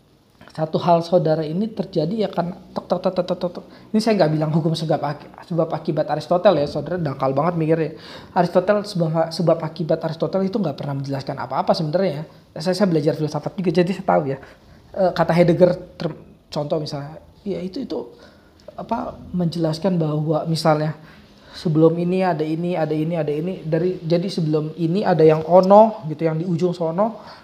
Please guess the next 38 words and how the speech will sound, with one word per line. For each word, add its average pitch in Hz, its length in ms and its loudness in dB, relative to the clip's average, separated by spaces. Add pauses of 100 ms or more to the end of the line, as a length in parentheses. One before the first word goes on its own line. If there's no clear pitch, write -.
(160)
itu 247 80 0
nggak - 160 4
pernah 143 240 -2
menjelaskan 143 400 -6
apa-apa 202 320 2
ya, 143 80 -2
Kak. 175 160 -4
Itu 226 160 0
cuma 175 240 0
menjelaskan 151 400 -4
urutan 165 400 -2
waktu, 208 320 0
tapi 190 240 0
nggak 156 160 0
pernah 147 240 -4
menjelaskan 143 400 -6
apa. 202 400 -4 (560)
Menjelaskan 175 400 0
apa? - 400 -2
Menjelaskan 170 320 2
tiba-tiba 165 400 4
di 156 80 2
sana 156 240 0
Tuhan 165 320 2
gitu? 247 240 -8
Ya 202 80 -2
nggak 160 240 0
juga 190 320 0
lah. - 80 -2 (880)
Nggak 285 240 6
lah. - 100 0 (840)
Hanya 180 160 0
karena 180 240 6
dia 170 160 4
dulu 165 480 2
jadi 156 240 2
Tuhan 185 320 0
gitu. 277 160 -6